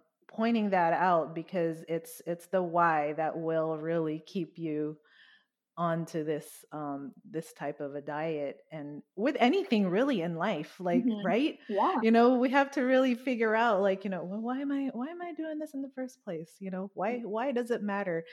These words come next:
Speaker 1: And there's this thing I, I recently discovered that, that, you know, the seven levels of why,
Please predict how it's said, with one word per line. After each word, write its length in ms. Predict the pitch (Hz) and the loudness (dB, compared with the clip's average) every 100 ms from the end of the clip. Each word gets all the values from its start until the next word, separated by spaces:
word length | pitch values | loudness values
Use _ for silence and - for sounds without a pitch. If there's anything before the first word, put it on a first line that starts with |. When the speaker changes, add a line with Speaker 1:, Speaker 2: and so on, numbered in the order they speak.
| - - | -20 -4
Speaker 1:
And 100 | 190 | 4
there's 160 | 214 226 | 4 4
this 160 | 240 | 0
thing 180 | - 214 | 0 2
I, 200 | 180 175 - - | 2 0 -4 -4
I 140 | 180 175 - | -4 -4 -6
recently 580 | 202 233 220 180 190 180 | -4 -4 -4 -6 -4 -4
discovered 540 | 170 - 180 170 165 | -6 -4 -4 -2 -2
that, 220 | 160 151 | -4 -4
that, 100 | 165 | -6
you 80 | 156 170 | -6 -6
know, 100 | 156 | -6
the 80 | |
seven 440 | 170 - 185 185 175 | -4 0 2 2 4
levels 400 | 175 175 175 175 | 4 4 2 0
of 120 | 156 | -2
why, 640 | 156 160 156 139 147 175 | 0 2 2 0 -4 -6